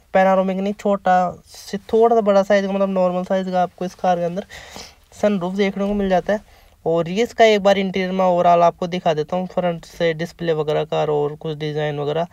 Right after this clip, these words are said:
Frameless type का जो आपको इसका ओआरवीएम देखने को मिल जाता है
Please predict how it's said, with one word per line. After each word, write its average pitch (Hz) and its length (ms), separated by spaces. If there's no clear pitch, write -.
Frameless 175 540
type 180 220
का 170 120
जो 175 100
आपको 170 300
इसका 165 540
ओआरवीएम 156 600
देखने 160 260
को 185 80
मिल 180 140
जाता 160 240
है 202 80